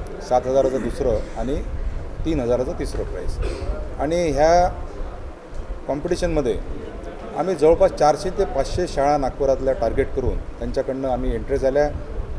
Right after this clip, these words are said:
आजही entry येत आहे, मला वाटतं उद्या पण entry येतील. जवळपास तीनशे entry आम्हाला, अ, ह्या कॉम्पिटिशनसाठी आलेल्या आहेत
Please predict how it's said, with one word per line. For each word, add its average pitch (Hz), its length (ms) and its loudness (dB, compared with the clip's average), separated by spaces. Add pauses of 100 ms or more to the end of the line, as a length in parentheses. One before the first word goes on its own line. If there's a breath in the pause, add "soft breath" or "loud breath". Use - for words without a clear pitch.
(140)
आजही 135 320 2
entry 151 240 2
येत 151 120 6
आहे, 151 160 4
मला 139 220 2
वाटतं 131 220 0
उद्या 127 160 4
पण 147 140 0
entry 139 260 2
येतील. 135 280 0 (440)
जवळपास 147 260 4
तीनशे 160 520 0
entry 151 220 0
आम्हाला, 147 420 4 (420)
अ, 120 120 -2 (500)
ह्या 127 120 0
कॉम्पिटिशनसाठी 123 680 -2
आलेल्या 147 340 4
आहेत 120 160 4